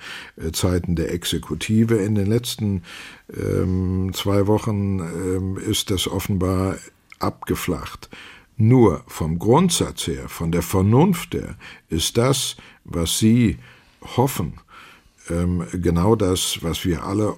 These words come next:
hoffen müssen. Äh, es spricht doch jede Logik dafür, äh, dass Europa, äh, stärker zusammenrücken muss nach dem, äh, was, äh, ähm, äh,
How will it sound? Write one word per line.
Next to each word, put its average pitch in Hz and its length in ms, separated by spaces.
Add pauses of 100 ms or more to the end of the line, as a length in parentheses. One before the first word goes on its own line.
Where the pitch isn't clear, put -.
(300)
hoffen 82 440
müssen. 107 500 (440)
Äh, 87 220 (100)
es 101 140
spricht 135 380
doch 92 100
jede 92 320
Logik 107 580
dafür, 104 580 (480)
äh, 90 180
dass 87 380
Europa, 92 640 (540)
äh, 85 140
stärker 85 580 (120)
zusammenrücken 80 840
muss 82 280
nach 71 180
dem, 80 400 (400)
äh, 78 80
was, 80 480
äh, 80 240 (540)
ähm, 73 300
äh, 69 40